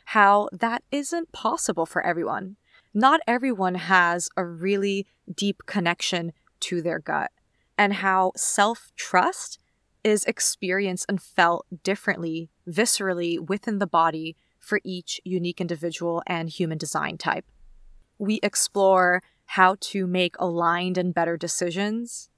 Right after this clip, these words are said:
and essentially how to come back to wholeness and come back to self, and really uncover what reclaiming your power means to you, how that looks like, how that feels, how it presents in thought,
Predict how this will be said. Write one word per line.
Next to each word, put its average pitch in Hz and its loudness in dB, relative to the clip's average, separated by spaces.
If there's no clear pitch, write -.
and 214 2
essentially 220 -2
how 196 0
to 202 -6
come 220 -2
back 185 6
to - -8
wholeness 175 -4
and 185 -8
come 196 2
back 175 4
to - -12
self, - -6
and 196 4
really 220 -4
uncover 220 2
what 185 2
reclaiming 196 -4
your 170 0
power 165 2
means 175 -6
to - -8
you, 160 -6
how 190 4
that 185 4
looks 185 -2
like, 165 -2
how 180 2
that 175 0
feels, 180 -4
how 185 2
it 180 0
presents 180 0
in 170 -8
thought, 175 0